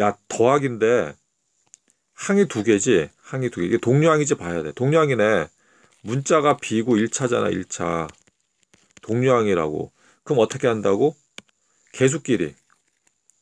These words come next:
개수끼리. 개수끼리 더하기 빼기를 하면 돼. 그럼 개수가 삼이랑 마이너스 오잖아. 그러니까 삼 빼기 오를 하는, 삼 빼기 오. 그 다음에 문자를 곱하는 거야. 그 답이 얼마야? 마이너스 이 비.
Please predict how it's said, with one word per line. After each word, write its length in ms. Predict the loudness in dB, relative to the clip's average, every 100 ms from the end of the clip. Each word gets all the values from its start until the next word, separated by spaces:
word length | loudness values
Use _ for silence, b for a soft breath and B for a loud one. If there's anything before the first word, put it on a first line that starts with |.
| _ _
개수끼리. 680 | -6 -4 -4 -4 -4 -4 -8 -16 _ _ _ b b b -2
개수끼리 680 | 2 4 2 0 2 2 2
더하기 400 | 0 -2 -2 0
빼기를 240 | 0 0
하면 100 | -2
돼. 100 | -4
그럼 120 | -6
개수가 460 | 0 0 2 2 2
삼이랑 540 | 0 -4 0 0 0
마이너스 380 | 0 0 0 0
오잖아. 320 | 0 0 -4
그러니까 260 | -6 -6 -6
삼 240 | -4 -4
빼기 280 | 0 2 2
오를 220 | 2 2
하는, 120 | 0
삼 180 | -4 -6
빼기 260 | -4 -4 -6
오. 40 |
그 80 | -2
다음에 200 | 0 2
문자를 300 | 0 2 2
곱하는 360 | 2 -4 -6 -4
거야. 240 | -8 -12 _ _ _
그 80 | -18
답이 220 | -4 0
얼마야? 220 | 0 0 0
마이너스 400 | 2 2 -2 -8
이 100 | -14
비. 180 | -20